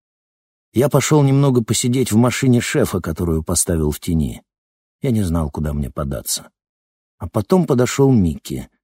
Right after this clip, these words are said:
Он увидел, как я иду по площади. В руках он держал шары, играл с местными. Он сказал, что они в паре с Жоржем Массинем первую партию проиграли, а теперь впереди на три очка.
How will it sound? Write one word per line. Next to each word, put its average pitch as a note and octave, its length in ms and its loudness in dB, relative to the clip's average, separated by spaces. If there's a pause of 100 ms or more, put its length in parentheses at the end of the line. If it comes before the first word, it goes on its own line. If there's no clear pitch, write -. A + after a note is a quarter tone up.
(380)
Он A2 140 2
увидел, G#2+ 340 2
как E2+ 220 -8
я E2+ 120 0
иду D#2+ 160 -2
по F#2 140 -6
площади. B1+ 640 -8 (840)
В G#2+ 80 -6
руках C#3+ 340 2
он C#3 120 4
держал B2 340 2
шары, A2+ 540 0 (560)
играл A#2 340 0
с - 100 -6
местными. D#2 680 -2 (680)
Он C3 120 2
сказал, C#3+ 340 2
что C3+ 220 0
они B2+ 220 2
в - 120 -8
паре B2+ 260 2
с A2 40 0
Жоржем A#2+ 480 2
Массинем B2 640 2
первую A#2+ 380 4
партию A#2 380 0
проиграли, B2+ 600 0
а F#2 100 0
теперь A#2 280 -4
впереди A#2 460 -2
на A2+ 180 0
три A2 180 -4
очка. E2 500 -8